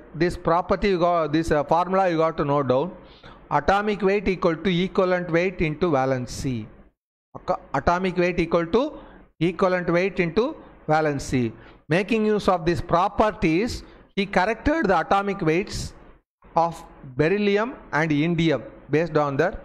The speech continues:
beryllium atomic weight as one, nine point one, indium atomic weight correctly calculated. So these are the merits. Demerits is that some elements with higher atomic weight,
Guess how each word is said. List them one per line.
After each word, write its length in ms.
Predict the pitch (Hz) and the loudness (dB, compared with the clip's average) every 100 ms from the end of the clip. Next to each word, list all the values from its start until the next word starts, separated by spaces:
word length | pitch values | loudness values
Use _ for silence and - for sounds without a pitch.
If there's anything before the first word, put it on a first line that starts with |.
| - - - | -18 -18 -2
beryllium 400 | 160 180 196 185 | 0 2 2 2
atomic 380 | 170 196 202 185 | 2 0 0 0
weight 200 | 190 185 | 0 2
as 320 | 175 170 - - - | 0 -2 -10 -16 -8
one, 160 | 131 | -4
nine 220 | 139 160 180 | 0 0 2
point 300 | 185 165 143 | 0 0 -2
one, 300 | 135 175 254 - - - _ 151 | 0 0 -4 -16 -20 -20 _ -2
indium 400 | 175 208 214 185 | 0 2 2 0
atomic 340 | 196 196 196 | 0 0 0
weight 180 | 190 202 - - | -2 -2 -4 0
correctly 460 | 208 226 - 220 | 0 0 -2 -2
calculated. 600 | - 185 180 160 127 107 - | 2 0 2 -2 -2 -6 -8
So 200 | - 170 | -6 -2
these 220 | 147 156 151 | 0 0 0
are 100 | 151 | 0
the 120 | 160 | -2
merits. 520 | 127 139 135 - - - - - _ - - - | 0 0 -2 -6 -12 -14 -20 -20 _ -20 -20 -4
Demerits 840 | 160 233 233 202 185 - - - - - - _ _ _ _ _ _ _ _ | 0 2 2 2 0 -2 -6 -8 -12 -20 -20 _ _ _ _ _ _ _ _
is 180 | 165 180 | -2 -2
that 500 | 170 156 160 180 - - - _ _ _ _ _ _ _ _ _ _ _ _ _ _ _ | 0 2 2 -2 -8 -20 -20 _ _ _ _ _ _ _ _ _ _ _ _ _ _ _
some 300 | - 196 247 | 0 0 2
elements 460 | 226 233 240 254 - | 2 2 0 0 0
with 160 | 202 180 | 0 0
higher 320 | - 190 262 247 | 2 2 4 2
atomic 400 | 196 220 214 208 | 2 0 0 0
weight, 360 | 196 202 208 | 2 2 -2